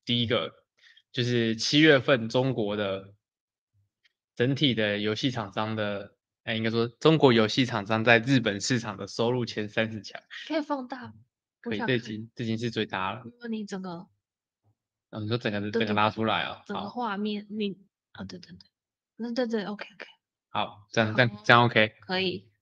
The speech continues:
Speaker 1: 好，那第一名呢，就是网易。
Speaker 2: 网易。
Speaker 1: 第二名是米哈游。
Speaker 2: 第三名三七互娱。
Speaker 1: 三七互娱就，就不知道是谁啦。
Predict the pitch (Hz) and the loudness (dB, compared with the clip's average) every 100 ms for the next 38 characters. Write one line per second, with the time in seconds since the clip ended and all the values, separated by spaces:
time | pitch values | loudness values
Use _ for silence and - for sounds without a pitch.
0 | _ 113 110 135 151 160 190 180 127 120 | _ 0 2 2 4 8 10 10 8 8
1 | 123 120 - 123 107 - - _ _ _ | 4 2 2 2 2 0 -12 _ _ _
2 | _ _ _ _ _ _ _ _ _ 113 | _ _ _ _ _ _ _ _ _ 0
3 | 214 226 226 233 175 - - - - - | 2 6 4 2 -6 -18 -20 -20 -20 -20
4 | _ - 165 151 123 110 110 - 123 110 | _ 10 12 12 10 0 -4 -4 -2 0
5 | 101 113 120 110 90 104 - _ _ _ | 2 4 4 4 0 -2 -10 _ _ _
6 | _ _ _ _ _ _ _ _ _ _ | _ _ _ _ _ _ _ _ _ _
7 | _ - 294 240 233 214 196 202 208 208 | _ -4 2 2 2 0 -2 0 0 -2
8 | - 208 196 208 175 - - _ 139 131 | -4 -4 -2 -4 -6 -10 -18 _ -2 2
9 | 147 117 120 123 110 117 120 110 98 65 | 4 4 2 2 4 4 4 4 4 4
10 | 50 - | 0 -6